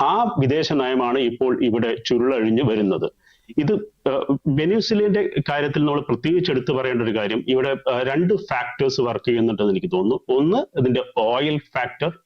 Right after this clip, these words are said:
രണ്ട് ചൈന ഫാക്ടർ. ഓയിൽ ഫാക്ടർ എന്നുള്ളത് കൊണ്ട് ഞാൻ ഉദ്ദേശിക്കുന്നത് ലോകത്ത് ഏറ്റവും കൂടുതൽ ഓയിൽ നിക്ഷേപമുള്ള രാജ്യങ്ങളിൽ ഒന്ന് വെനസ്വേലയാണ്. എനിക്ക് തോന്നുന്നു ഏറ്റവും, അത് ഇതിന്റെ ഓയിലിന്റെ ക്വാളിറ്റിയെ കുറിച്ചൊക്കെയുള്ള തർക്കങ്ങൾ ഉണ്ടെങ്കിൽ പോലും ഏറ്റവും കൂടുതൽ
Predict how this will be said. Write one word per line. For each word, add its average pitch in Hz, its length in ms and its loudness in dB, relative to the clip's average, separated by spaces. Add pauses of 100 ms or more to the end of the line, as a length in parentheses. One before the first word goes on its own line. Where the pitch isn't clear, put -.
രണ്ട് 127 420 0
ചൈന 131 400 0
ഫാക്ടർ. 87 420 -6 (580)
ഓയിൽ 190 340 2
ഫാക്ടർ 160 500 -2
എന്നുള്ളത് 131 380 2
കൊണ്ട് 127 220 2
ഞാൻ 117 180 0
ഉദ്ദേശിക്കുന്നത് 113 680 0
ലോകത്ത് 180 540 -2
ഏറ്റവും 190 560 0
കൂടുതൽ 139 600 0
ഓയിൽ 135 600 0 (360)
നിക്ഷേപമുള്ള 123 760 0
രാജ്യങ്ങളിൽ 110 720 0
ഒന്ന് 107 300 2 (520)
വെനസ്വേലയാണ്. 110 640 0 (100)
എനിക്ക് 117 160 2
തോന്നുന്നു 135 260 2
ഏറ്റവും, 120 240 -2
അത് 117 100 0
ഇതിന്റെ 120 360 0
ഓയിലിന്റെ 135 340 0
ക്വാളിറ്റിയെ 139 540 -2
കുറിച്ചൊക്കെയുള്ള 131 460 0
തർക്കങ്ങൾ 127 500 -2
ഉണ്ടെങ്കിൽ 123 320 2
പോലും 117 200 0
ഏറ്റവും 123 220 0
കൂടുതൽ 127 200 0